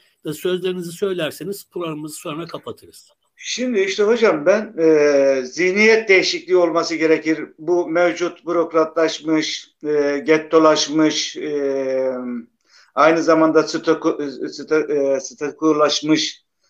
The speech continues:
Speaker 2: bu anlayıştan, yani bu anlayış mevcut, e, işçi hareketinin, e, sorunlarına çözüm bulamayacağını, e, belirtirken bunu, e, söylemeye çalışıyorum.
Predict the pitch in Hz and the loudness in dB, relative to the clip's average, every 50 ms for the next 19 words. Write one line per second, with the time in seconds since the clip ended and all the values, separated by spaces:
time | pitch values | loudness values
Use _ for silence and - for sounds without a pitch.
0 | _ _ _ - - - - 220 240 247 247 254 254 226 - - - 226 240 247 | _ _ _ -2 0 4 4 6 6 6 6 6 4 4 4 2 4 4 4 2
1 | 240 - - 165 170 160 156 156 156 170 - - - 262 247 123 240 233 240 240 | 0 -2 -2 2 2 4 2 2 4 4 4 6 6 4 4 4 4 4 4 4
2 | - - - - _ _ _ _ _ _ _ - 160 214 240 240 233 - - - | 0 -4 -6 -10 _ _ _ _ _ _ _ -2 2 2 2 2 2 0 -4 -6
3 | - - 170 170 165 160 160 160 156 - - 208 - - - 254 247 226 202 160 | -6 -6 -4 0 2 4 4 4 2 2 -2 -4 -2 0 2 4 4 4 4 2
4 | 175 175 - 180 - 214 233 233 - - _ _ _ _ _ _ _ - 135 139 | 0 -2 -2 -2 -4 -4 -4 -6 -8 -12 _ _ _ _ _ _ _ -12 -8 -6
5 | 135 131 131 131 131 131 131 131 131 131 131 127 127 - 180 208 220 226 220 220 | -4 -4 -2 -2 0 0 0 0 0 -2 -2 -4 -4 0 2 2 2 2 2 2
6 | 226 226 220 247 233 - 202 208 190 226 220 202 196 208 220 220 208 185 160 143 | 0 2 0 -2 -2 0 -2 -2 -2 -2 -2 0 2 4 4 4 2 0 0 2
7 | 156 156 143 143 139 127 - - _ _ _ _ _ - 135 131 135 165 196 240 | 0 0 0 -2 -4 -6 -8 -14 _ _ _ _ _ -16 -10 -4 -2 0 0 0
8 | 240 247 277 247 254 185 156 147 180 214 247 233 196 202 185 - 170 160 151 143 | 0 -2 -4 -2 -2 -2 -2 0 0 2 2 2 2 0 -2 -2 0 -2 0 -2
9 | 139 135 131 - - 160 151 147 143 143 135 131 123 - 131 127 131 127 - - | -2 -4 -4 -2 0 0 0 0 -2 -2 -2 -4 -4 -4 -6 -8 -8 -8 -12 -12
10 | 127 120 120 110 - | -12 -10 -12 -14 -16